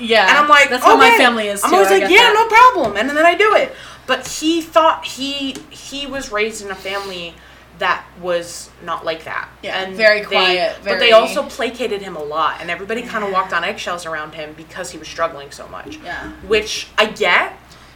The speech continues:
Speaker 2: but it made him think that my family was super toxic.
Speaker 1: Yeah.
Speaker 2: Um, because it was so different from his.
Speaker 1: Yeah.
Speaker 2: And he was trying to separate me from my parents, and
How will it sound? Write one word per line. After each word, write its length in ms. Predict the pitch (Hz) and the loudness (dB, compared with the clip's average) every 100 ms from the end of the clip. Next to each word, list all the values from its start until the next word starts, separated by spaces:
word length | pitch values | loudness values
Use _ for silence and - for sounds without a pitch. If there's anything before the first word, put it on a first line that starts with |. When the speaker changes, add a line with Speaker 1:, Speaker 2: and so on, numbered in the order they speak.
| _ | _
Speaker 2:
but 280 | 240 226 - | 4 4 4
it 180 | 214 214 | 0 0
made 360 | 214 214 220 240 | -2 -6 -6 -6
him 360 | 226 240 214 208 | -10 -6 -6 -8
think 420 | - 202 208 202 | -10 -10 -10 -10
that 160 | 185 | -12
my 200 | 180 180 | -6 -6
family 420 | 185 214 190 190 165 | -6 -12 -12 -12 -14
was 140 | 160 | -14
super 280 | - 175 147 | -16 -14 -16
toxic. 540 | 165 131 - - - _ - - - - - | -12 -12 -12 -16 -16 _ -20 -20 -20 -20 -20
Speaker 1:
Yeah. 260 | 175 160 160 | -16 -14 -4
Speaker 2:
Um, 340 | 202 190 170 170 | 0 2 0 -6
because 280 | 202 214 208 | -10 -8 -8
it 40 | 175 | -8
was 120 | 185 | -10
so 120 | 185 | -10
different 360 | 180 170 160 - | -10 -10 -12 -14
from 160 | 160 | -18
his. 280 | 160 139 143 - - | -14 -14 -14 -20 -20
Speaker 1:
Yeah. 100 | 175 | -10
Speaker 2:
And 120 | 202 | -10
he 100 | 208 220 | -8 -8
was 140 | 226 | -6
trying 240 | - 226 | -4 -4
to 60 | 226 | -4
separate 400 | 220 202 196 170 | -8 -6 -8 -10
me 140 | 185 | -14
from 180 | 180 170 | -16 -14
my 100 | 160 | -14
parents, 480 | 165 262 262 190 190 | -12 -8 -6 -6 -10
and 220 | 185 185 | -14 -14